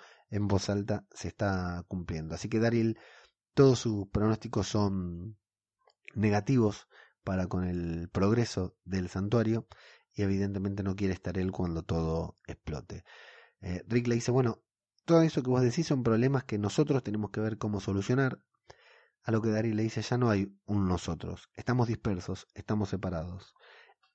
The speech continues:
Cuando éramos un pequeño grupo, nosotros solos podíamos con todo. Ahora no somos así y no podemos con nada", le dice Daryl.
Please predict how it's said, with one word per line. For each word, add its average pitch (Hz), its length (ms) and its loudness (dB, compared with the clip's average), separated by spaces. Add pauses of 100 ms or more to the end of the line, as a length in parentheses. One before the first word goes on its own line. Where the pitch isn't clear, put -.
(240)
Cuando 117 240 4
éramos 147 280 6
un 123 100 0
pequeño 113 360 2
grupo, 131 480 0 (1120)
nosotros 104 460 -4
solos 127 480 -2
podíamos 104 480 -2
con 90 260 -6
todo. 76 420 -8 (640)
Ahora 101 340 2
no 104 160 -2
somos 107 280 -2
así 107 440 -4
y 98 140 -4
no 92 120 -2
podemos 92 540 -4 (160)
con 85 240 -2
nada", 69 380 -10 (120)
le 85 140 -10
dice 87 240 -8
Daryl. 117 420 -4